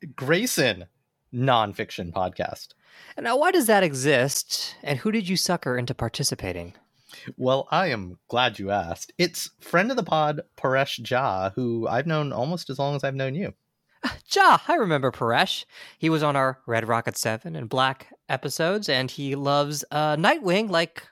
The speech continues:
Speaker 2: most mothers might love their sons.
Speaker 1: You got it, man. So basically, Paresh really loves Dick Grayson. But so do I.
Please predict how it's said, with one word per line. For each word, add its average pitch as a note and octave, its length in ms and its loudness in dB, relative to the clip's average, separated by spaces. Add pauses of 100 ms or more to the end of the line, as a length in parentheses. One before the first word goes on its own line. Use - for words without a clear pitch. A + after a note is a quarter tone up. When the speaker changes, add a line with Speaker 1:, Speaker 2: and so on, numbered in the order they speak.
Speaker 2:
most B2 260 -4
mothers C#3+ 600 -2
might D3 200 -2
love D3+ 160 -4
their D#3 120 0
sons. F#2+ 640 -6 (880)
Speaker 1:
You G#2 160 -10
got B2+ 240 0
it, G2 80 -4
man. G#2 400 -4 (240)
So - 160 -8
basically, D#3 580 -2
Paresh B2 440 0 (140)
really A#2+ 360 2
loves G2+ 320 0
Dick E2+ 380 -8 (800)
Grayson. G2 440 -4 (520)
But F#3+ 160 2
so A3+ 140 4
do A3+ 140 0
I. A3+ 320 0